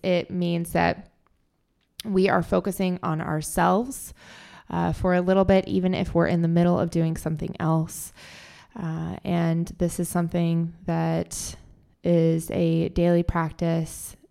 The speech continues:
uh, a weekly practice, a monthly practice, an everything practice. And so you taking this moment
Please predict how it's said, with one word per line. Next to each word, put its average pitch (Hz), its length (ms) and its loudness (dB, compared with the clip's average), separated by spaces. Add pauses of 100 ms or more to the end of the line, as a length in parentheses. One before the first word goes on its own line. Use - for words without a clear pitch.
uh, 160 520 -6 (340)
a 170 300 -2
weekly 180 400 0
practice, 170 680 -2
a 160 260 -2
monthly 175 360 -2
practice, 165 580 -6
an 160 100 -4
everything 165 520 -6
practice. - 760 -8 (480)
And 170 380 -2
so 170 540 -2
you 185 280 2
taking 170 520 0
this 165 440 -2 (300)
moment 180 680 4